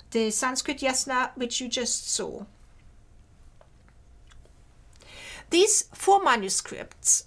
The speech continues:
are kept in European libraries, and they were easily accessible, or relatively easily accessible, to Niels Ludwig Westergaard and later to Carl Friedrich Geltner, when these two scholars were preparing their editions of the Avesta.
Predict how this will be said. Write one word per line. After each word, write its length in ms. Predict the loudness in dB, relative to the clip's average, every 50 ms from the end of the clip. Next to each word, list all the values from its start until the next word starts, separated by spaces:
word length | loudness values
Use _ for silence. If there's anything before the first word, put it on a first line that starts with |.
| -10 -20 -20 -20 -6 0
are 140 | 2 2 2
kept 420 | 2 0 -2 -2 -4 -4 -8 -8 -4
in 240 | -2 -2 -2 -2 -4 -4
European 600 | -2 0 0 0 0 0 0 -2 -2 -2 -2 0
libraries, 920 | 0 2 2 0 0 -4 -8 -10 -8 -6 -6 -4 -4 -2 -2 0 -2 -2 -2 -6 -10 -2 0
and 260 | 2 2 2 0 -6 -8 -2
they 160 | 0 0 0
were 340 | 2 2 4 4 4 2 0 -2 -2
easily 440 | 0 0 0 0 -2 -2 -2 -4 -4
accessible, 840 | -4 -4 -2 -2 -2 0 0 0 -2 -2 -2 -4 -4 -4 -4 -4 -8 -14 -12
or 120 | -10 -6
relatively 500 | -2 0 0 0 0 -2 -6 -8 -8 -10
easily 420 | -8 -6 -2 -2 -2 -2 -2 -4 -4
accessible, 720 | -4 -2 -2 -2 -2 0 -2 -2 -2 -2 -4 -6 -6 -6 -12 -16 -16 -16 -12 -6
to 160 | -4 -2 0
Niels 400 | 0 0 0 0 0 0 -2 -2
Ludwig 540 | -2 -2 -6 -6 -6 -6 -6 -4 -4 -4 -2
Westergaard 640 | 0 0 0 0 0 -2 -2 2 2 4 4 2 0
and 180 | -2 -6 -6 -2
later 380 | 0 0 0 0 0 -4 -6 -6
to 160 | -6 -6 -8
Carl 360 | -6 -4 0 0 2 2 0
Friedrich 580 | -2 -6 -8 -8 -8 -8 -8 -8 -6 -6 -4 -4
Geltner, 580 | -2 -2 -2 -4 -6 -6 -2 -2 -2 -2 -2 -6 -14 -16 -14 -8 -2
when 160 | -2 -2 -2
these 220 | -2 -4 -4 -4 -4
two 180 | -4 -2 -2
scholars 500 | -2 -2 -2 -2 -2 -2 0 0 -2 0
were 140 | 0 -2 -2
preparing 580 | -4 -6 -10 -8 -4 -4 -2 -2 -2 -2 -4 -4
their 220 | -2 -2 -2 -2 -4
editions 560 | -6 -6 -4 -2 -2 -2 -2 -4 -6 -8 -8
of 240 | -10 -12 -16 -14 -12
the 160 | -10 -8 -4
Avesta. 680 | -4 -2 0 2 2 2 2 0 0 -2 -10 -10 -12